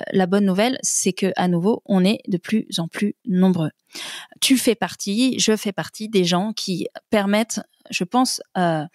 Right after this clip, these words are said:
à Nick, enfin, tous ces gens que tu auto-, enfin, voilà, c'est, c'est, c'est ça. Euh,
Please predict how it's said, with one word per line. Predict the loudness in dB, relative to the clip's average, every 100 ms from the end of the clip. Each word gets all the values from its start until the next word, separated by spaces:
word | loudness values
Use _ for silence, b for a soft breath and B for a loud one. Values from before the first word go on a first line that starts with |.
| B B B
à | 2
Nick, | 6 4 2
enfin, | -2 -2 -2
tous | -2 0
ces | 2
gens | 2 0
que | -2
tu | -2 0
auto-, | 2 0 -2 -4
enfin, | -6 0
voilà, | 2 2
c'est, | 0 -2
c'est, | -2 -2
c'est | 0 0
ça. | 2 0 -2 B B B B B -2
Euh, | 0 2 2 -2 -6